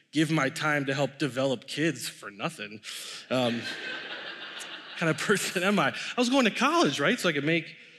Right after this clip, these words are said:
big money. Um, and then I thought, "You know what?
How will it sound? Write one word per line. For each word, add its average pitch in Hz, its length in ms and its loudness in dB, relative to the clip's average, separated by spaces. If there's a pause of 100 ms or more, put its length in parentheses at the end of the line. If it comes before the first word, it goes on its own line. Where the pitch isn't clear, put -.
(140)
big 165 160 4
money. 165 380 4 (320)
Um, 139 360 2 (1900)
and 175 140 4
then 214 80 6
I 233 80 4
thought, 214 300 2
"You 180 80 4
know 196 120 6
what? 190 260 4